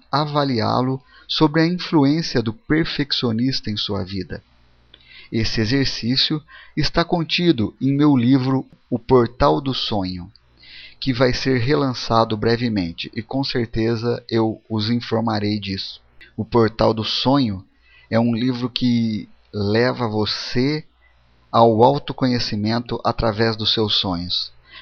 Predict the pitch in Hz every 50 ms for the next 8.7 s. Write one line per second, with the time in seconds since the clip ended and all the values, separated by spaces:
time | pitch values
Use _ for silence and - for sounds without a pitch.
0 | - - - 131 127 117 110 113 120 120 - - 139 151 165 - _ _ _ _
1 | _ _ _ _ - - 139 135 131 - - - - 120 120 123 120 - - -
2 | - - - - 110 107 107 104 104 104 101 98 98 - - 131 131 - 127 131
3 | 123 - - 117 113 117 120 123 117 117 110 110 110 - - - 117 120 123 107
4 | 110 113 113 107 - - - - 107 - - 113 110 110 107 104 - - 117 107
5 | 110 101 98 90 85 78 - - - _ _ _ - - _ - - - - -
6 | - - - - 156 - - - - 214 226 226 - 175 143 127 117 - - 139
7 | 135 120 127 117 - 127 113 107 101 98 110 120 131 135 123 113 107 104 104 101
8 | 98 95 - - - - 131 139 135 113 101 92 90